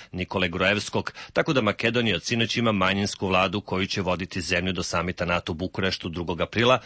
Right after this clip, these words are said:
kada se očekuje da će Makedonija dobiti pozivnicu za članstvo u alijansi. To je dogovoreno na susretu lidera četiri najveće parlamentarne stranke opozicije i vlasti.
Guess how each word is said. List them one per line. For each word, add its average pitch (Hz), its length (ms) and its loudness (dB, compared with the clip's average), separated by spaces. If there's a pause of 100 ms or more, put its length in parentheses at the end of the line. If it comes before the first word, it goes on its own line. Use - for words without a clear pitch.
(160)
kada - 200 0
se - 120 -2
očekuje 110 340 0
da 104 80 2
će 113 140 -2
Makedonija 101 480 2
dobiti 90 360 -2
pozivnicu 90 520 -2
za 85 140 -4
članstvo 82 500 -2
u 82 40 4
alijansi. 98 580 2 (360)
To - 80 2
je 156 60 4
dogovoreno 123 680 4
na 107 200 2
susretu 117 500 -2
lidera 104 300 4
četiri 104 380 0
najveće 95 380 2
parlamentarne 90 540 0
stranke 101 440 0
opozicije 90 720 -2
i 117 100 0
vlasti. 95 360 4